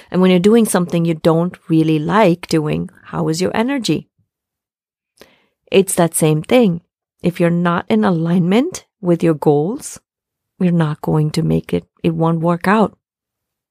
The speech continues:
And I see that a lot, especially if you're just making, if you're working just to make money, then you're not going to reach your highest potential.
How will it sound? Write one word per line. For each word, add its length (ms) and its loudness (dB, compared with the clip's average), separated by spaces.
And 140 4
I 60 6
see 240 -2
that 140 2
a 80 2
lot, 300 2
especially 540 -2
if 100 -8
you're 60 0
just 260 -2
making, 380 -2
if 120 -6
you're 100 -2
working 420 -2
just 260 -2
to 60 -2
make 240 -6
money, 340 0
then 460 2
you're 120 -2
not 340 -2
going 200 4
to 120 0
reach 300 -2
your 80 -2
highest 600 -4
potential. 800 -6